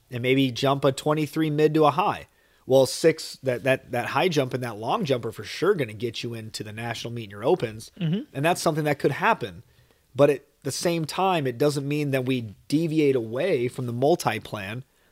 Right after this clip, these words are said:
Speaker 1: because we think that the multi is going to distract or hinder their ability to hit those marks in the high jump and the long jump. Like, everything can amplify off each other.
Speaker 2: Well, you see all
Speaker 1: So
Speaker 2: the time
Speaker 1: that's
Speaker 2: these
Speaker 1: something I'm trying to remind not only my athletes, but myself.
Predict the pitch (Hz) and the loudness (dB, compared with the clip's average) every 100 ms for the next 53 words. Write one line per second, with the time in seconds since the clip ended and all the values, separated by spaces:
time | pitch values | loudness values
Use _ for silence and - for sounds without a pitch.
0 | - 127 135 123 131 - 147 135 127 123 | -8 0 2 2 0 2 2 2 -2 2
1 | 147 151 131 120 127 127 117 127 113 110 | 2 4 2 2 0 -4 -2 -2 -2 -4
2 | - - 127 127 123 - 107 - 143 170 | -6 -2 0 0 -2 -4 -6 -6 -6 -2
3 | 123 113 - _ _ _ - 127 131 120 | -2 -4 -6 _ _ _ 0 4 4 4
4 | 131 127 120 127 131 123 113 113 123 123 | 4 4 2 -2 -2 -2 -2 -4 -4 -4
5 | - - _ _ - 175 160 117 120 110 | -8 -16 _ _ -6 -4 -2 0 -2 -2
6 | 107 107 107 104 101 98 123 123 _ _ | -8 -10 -10 -10 -10 -6 -4 -6 _ _
7 | _ - 151 175 175 170 180 - 139 139 | _ 0 2 4 2 0 -2 -4 -4 -4
8 | 135 131 123 120 107 - 113 90 - _ | 0 0 0 -2 -6 -8 -8 -10 -20 _
9 | - 208 180 180 160 127 120 160 147 139 | -4 0 0 4 6 6 4 4 4 6
10 | 180 165 156 139 - 143 135 123 113 117 | 2 2 0 0 0 0 2 -2 -2 -4
11 | 131 123 101 _ 117 127 170 147 113 120 | -4 -4 -10 _ -6 -2 0 -2 -2 0
12 | 190 202 113 101 - 120 110 - - 117 | -2 -2 -8 -10 -8 -8 -8 -2 0 0
13 | 92 | -4